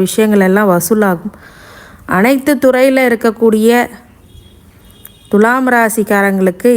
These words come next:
இன்னைக்கு சித்திரை நட்சத்திரத்துக்கு மட்டும் சந்திராஷ்டமம்னால புதிய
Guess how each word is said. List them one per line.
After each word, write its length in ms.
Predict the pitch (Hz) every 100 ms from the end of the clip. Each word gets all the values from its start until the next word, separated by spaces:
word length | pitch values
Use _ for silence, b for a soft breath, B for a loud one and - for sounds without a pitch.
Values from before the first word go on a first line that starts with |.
| 190
இன்னைக்கு 240 | 185 180 -
சித்திரை 380 | 214 214 277 294
நட்சத்திரத்துக்கு 460 | 254 - 196 196 196
மட்டும் 220 | 190 247 226
சந்திராஷ்டமம்னால 960 | 196 208 220 226 214 208 190 180 208 - - B B B B B -
புதிய 280 | - 226 302